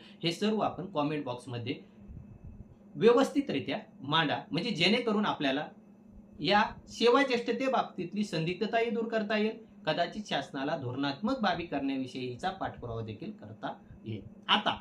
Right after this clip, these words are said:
माझ्यासमोर जी संदिग्धता आहे ती अशी आहे, जी उदाहरणामध्ये चारही परिस्थिती आपल्यासमोर मांडली, अशी वरील परिस्थिती समोर असताना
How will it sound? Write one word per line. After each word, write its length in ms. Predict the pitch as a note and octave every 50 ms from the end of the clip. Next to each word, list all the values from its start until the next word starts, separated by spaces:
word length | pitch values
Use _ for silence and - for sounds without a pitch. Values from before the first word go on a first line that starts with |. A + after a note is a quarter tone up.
| - - - - -
माझ्यासमोर 600 | C#3+ F#3+ A3+ B3 D4 D4+ C#4 - B3 A#3 A3 A3+
जी 160 | G#3 G3+ G#3 G3+
संदिग्धता 540 | - F#3+ F3+ E3+ E3+ D#3+ D#3+ D#3+ D3+ D#3
आहे 200 | C3+ A#2+ A2 C3+
ती 180 | C#3+ - F3 - -
अशी 280 | - - - C#3 C#3 - - - - - -
आहे, 220 | D3 D#3+ D3 C3+ D#3+ - - - - - - F#3
जी 100 | A#3 C4+
उदाहरणामध्ये 680 | A#3+ F#3+ - D3+ C#3 C#3+ C#3 C3 C3 C3 C3 C3+ C#3 - - - - - -
चारही 320 | F3+ E3+ F3 F#3 A3 A#3 A3 G#3 - - -
परिस्थिती 360 | G#3+ G3 F#3+ - - F#3+ - F#3+
आपल्यासमोर 460 | F3 - F#3 F3+ F3 F#3 F3+ F3+ F3
मांडली, 360 | E3+ F3+ F#3 F3+ D3 C3 - - - - - - - - - - - - - - -
अशी 280 | F#3 A3 G#3+ - F4+
वरील 320 | F4 E4 D#4 D4 D4 C#4 C4+
परिस्थिती 540 | - B3+ A#3 G#3+ G#3 - - - B3+ A#3+
समोर 380 | - - A3+ G#3 G3 G#3+ A3 A3 - D3
असताना 560 | D3 C#3+ - - C#3+ C3 B2 A2+ A2 B2+